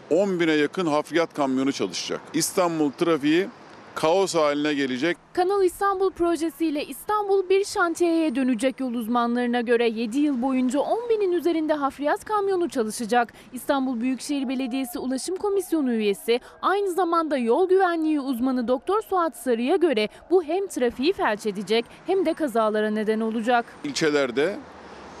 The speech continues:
Speaker 1: gidip gelmeler ve trafiğe girmelerinden dolayı oradaki trafiği de etkileyecek. Birçok,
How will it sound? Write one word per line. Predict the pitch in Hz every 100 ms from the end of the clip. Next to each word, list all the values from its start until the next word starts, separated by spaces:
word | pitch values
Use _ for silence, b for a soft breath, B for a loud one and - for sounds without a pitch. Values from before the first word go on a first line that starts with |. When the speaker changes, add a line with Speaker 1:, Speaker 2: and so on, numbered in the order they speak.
| 110
Speaker 1:
gidip | 127 165 -
gelmeler | 156 156 160 165 175
ve | 151
trafiğe | 147 147 143 170
girmelerinden | 147 147 151 156 160 160 170 165
dolayı | 156 180
oradaki | 143 156 170 175 156
trafiği | 165 156 196
de | 202
etkileyecek. | 196 - 196 175 202 196 -
Birçok, | 180 190 - 180